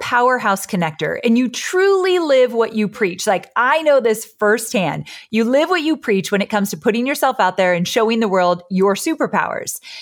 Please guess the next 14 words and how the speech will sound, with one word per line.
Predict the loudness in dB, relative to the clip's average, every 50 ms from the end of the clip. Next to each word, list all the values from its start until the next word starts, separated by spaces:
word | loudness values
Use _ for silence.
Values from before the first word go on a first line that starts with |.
| -14 -6 0
Now, | 0 0 2 2
a | 2 0
lot | 2 2 2 2 2 4 2 2 2
of | 2
entrepreneurs | 0 0 0 -4 -6 -4 -2 0 2 2 0 0 -2 -4
tend | -4 -2 0 -2
to | -2
focus | 0 0 0 0 0 -2 -2
entirely | 0 -2 -2 -2 -2 -2 0 0 2 0 0 -2 0 0
on | 0 0 -2 -4 _ _ _ 0 2
operating | 2 2 2 0 -2 0 0 0 0 0 0 0 0
behind | 0 -2 -4 -2 -4 -2 0 -2
the | -2
scenes. | -2 -2 -2 -2 -2 -4 -8 -12 -10 -10 -10